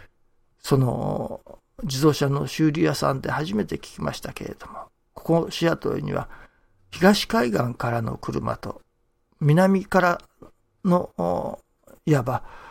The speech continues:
西海岸の南の方からの車とが、競売、競りをされるところなのだと。で、東海岸から来た車が、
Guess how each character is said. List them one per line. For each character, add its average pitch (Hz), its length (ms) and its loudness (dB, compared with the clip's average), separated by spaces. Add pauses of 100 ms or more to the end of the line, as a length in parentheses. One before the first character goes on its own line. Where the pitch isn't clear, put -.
(200)
西 123 200 -2
海 160 240 4
岸 120 180 -4
の 123 180 -6
南 170 360 4
の 196 160 4
方 196 200 2
か - 140 0
ら 117 100 0
の 120 140 -6
車 139 380 -2
と - 140 -8
が、 - 220 -2 (2750)
競 165 220 6
売、 170 320 2 (140)
競 - 220 2
り 190 160 2
を 139 180 -2
さ - 180 -2
れ 151 120 2
る 151 140 -6
と - 120 -8
こ 147 140 -4
ろ 151 140 -2
な 127 140 -4
の 117 140 -6
だ - 140 -10
と。 - 120 -16 (880)
で、 139 200 0 (340)
東 147 340 2
海 160 240 4
岸 143 220 0
か 139 140 -2
ら 135 140 2
来 - 80 -10
た - 680 -2 (140)
車 127 380 -2
が、 - 400 -2